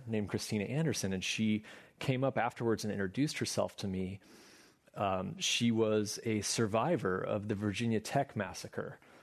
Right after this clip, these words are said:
that occurred in two thousand seven. Um, at the time, the worst school massacre in American history. Thirty-two people died. Another twenty-seven were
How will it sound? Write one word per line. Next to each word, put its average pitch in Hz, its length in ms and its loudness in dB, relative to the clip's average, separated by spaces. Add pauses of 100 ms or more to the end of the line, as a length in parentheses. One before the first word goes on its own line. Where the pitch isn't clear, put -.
(460)
that 110 100 0
occurred 107 400 2
in 104 140 2
two 113 140 -2
thousand 98 420 0
seven. 95 460 0 (300)
Um, 95 440 -6 (680)
at 113 100 0
the - 80 -4
time, 117 220 0
the 107 80 2
worst 107 420 2
school 127 260 2
massacre 104 640 2
in 101 100 0
American 98 360 0
history. 92 380 -4
Thirty-two 110 480 0
people 107 300 -2
died. 95 460 0 (580)
Another 98 300 0
twenty-seven 101 720 0
were 95 280 -2